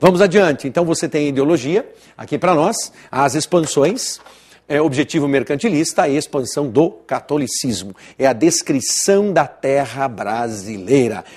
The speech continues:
Lirismo e senso de humor. Manda pra nós, por mais um slidezinho, por favor. Isso, a Carta de Pero Vaz, o que ela é? Ela é a certidão de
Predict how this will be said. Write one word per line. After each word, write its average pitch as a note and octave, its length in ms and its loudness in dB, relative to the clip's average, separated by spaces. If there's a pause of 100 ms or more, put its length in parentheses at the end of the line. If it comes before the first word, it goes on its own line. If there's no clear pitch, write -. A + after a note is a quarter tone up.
(140)
Lirismo D#3 500 2
e D#3+ 60 -2
senso D3+ 440 -2
de C#3 100 -2
humor. A2+ 300 -4
Manda F#3+ 220 0
pra D#3 120 -6
nós, E3+ 240 -4 (220)
por G#3+ 100 0
mais F3+ 220 2
um D#3 60 -2
slidezinho, C#3 500 -2
por D3 140 -6
favor. G3 360 2 (460)
Isso, D3+ 320 0
a B2 80 0
Carta F3 420 0
de C3+ 120 -6
Pero D3 240 -2
Vaz, D#3 240 2
o D3+ 40 -4
que - 120 -6
ela C3+ 160 0
é? A3+ 180 -4 (300)
Ela C#3 240 -12
é D#3 100 -8
a D3 60 -12
certidão D3 760 -10
de C#3+ 220 -10